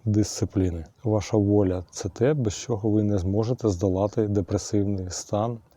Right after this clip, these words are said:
і депресію. Якщо ви не візьмете під контроль ваш депресивний стан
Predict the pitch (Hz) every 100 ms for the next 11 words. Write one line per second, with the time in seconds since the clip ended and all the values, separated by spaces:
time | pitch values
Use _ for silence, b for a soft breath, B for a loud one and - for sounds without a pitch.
0 | - 98 101 90 92 82 - 80 78 _
1 | 113 104 - 123 110 113 107 80 95 107
2 | 107 98 101 107 - 101 107 98 110 98
3 | 98 92 98 - 98 - 98 95 - -
4 | 92 85